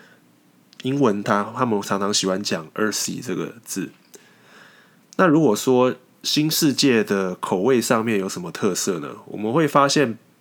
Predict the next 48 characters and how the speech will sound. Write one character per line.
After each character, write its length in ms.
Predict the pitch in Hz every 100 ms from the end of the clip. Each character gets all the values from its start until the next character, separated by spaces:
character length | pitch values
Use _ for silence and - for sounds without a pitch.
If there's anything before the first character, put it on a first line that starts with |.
| _ _ _ _ _
一 80 | -
般 200 | - 143
来 140 | 127 104
讲 260 | 113 95
比 80 | 104
较 220 | 139 117
多 200 | 110 104
是 200 | 101 107
酒 180 | 92 95
精 200 | 90 117
浓 180 | 117 95
度 300 | 92 104 90 - -
偏 260 | 107 95
高， 360 | 95 98 92 92 - - - - -
那 160 | 147
酸 340 | 139 151 135 139
对 580 | 147 131 113 104 92 - _ - -
跟 200 | - 117
旧 220 | 113 131
世 160 | 113 113
界 180 | 110 104
比 160 | 87
的 160 | 78 65
话， 240 | - 85
相 240 | - 101 101
对 160 | 107
会 160 | 98 104
稍 240 | - 104
微 180 | 98 87 -
低 220 | 90 87
一 40 |
点。 240 | 87 78 - - _ _ _ _ - _ -
那 220 | 160 131 - - - _
他 140 | - 165
们 280 | 143 120 110 - - - _ _ _ -
的 180 | 110
水 260 | 98 117 117
果， 300 | - 107 78
成 180 | - 117
熟 180 | 117 117
水 180 | 113
果 160 | 113 101
味 160 | 107 101
道 180 | 107
会 160 | 101 101
比 80 | 87
较 220 | 98 92 -
多， 260 | 104 87